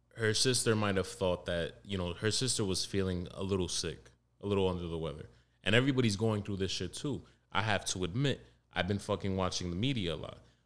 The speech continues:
One thing that I wanna leave in t-, one thing that twenty twenty brought out of me that I wanna leave in twenty twenty is that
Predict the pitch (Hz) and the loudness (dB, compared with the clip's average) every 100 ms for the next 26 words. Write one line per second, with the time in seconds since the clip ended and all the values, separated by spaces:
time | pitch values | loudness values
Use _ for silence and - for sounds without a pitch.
0 | _ 98 107 151 160 175 147 127 120 120 | _ -6 2 2 4 2 6 6 4 2
1 | 113 113 110 104 - 110 127 165 190 131 | 2 2 0 -2 -6 -2 0 2 0 0
2 | - 131 117 - 120 110 85 101 104 101 | 0 0 -2 0 0 0 2 2 2 2
3 | 104 92 101 110 98 87 87 90 78 85 | 0 -2 -2 -2 0 0 -2 -4 -4 -4
4 | 92 90 92 - 104 104 113 113 120 117 | -4 -4 -4 -4 -4 -4 -2 -2 -2 -6
5 | - _ - 92 87 87 87 | -20 _ -6 -4 0 0 0